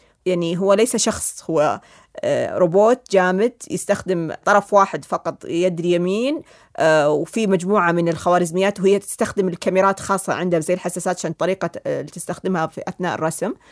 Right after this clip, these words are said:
ففي هذا الحاجز النفسي، هل أنا أقرأ شعر آيدا ولا من صمم آيدا؟ هل أنا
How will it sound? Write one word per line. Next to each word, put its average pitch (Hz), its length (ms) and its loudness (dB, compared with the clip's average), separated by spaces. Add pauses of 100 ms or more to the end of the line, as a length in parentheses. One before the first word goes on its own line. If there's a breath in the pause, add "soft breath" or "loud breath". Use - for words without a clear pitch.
(480 soft breath)
ففي 226 720 0
هذا 277 180 0
الحاجز 175 480 -2
النفسي، 165 500 -6 (320 soft breath)
هل 302 180 2
أنا 285 220 -2
أقرأ - 460 -2 (200)
شعر 254 340 4
آيدا 233 500 0 (200)
ولا 180 240 2
من 196 240 0
صمم 180 360 0
آيدا؟ 127 400 -8 (360 soft breath)
هل 202 200 4
أنا 190 380 2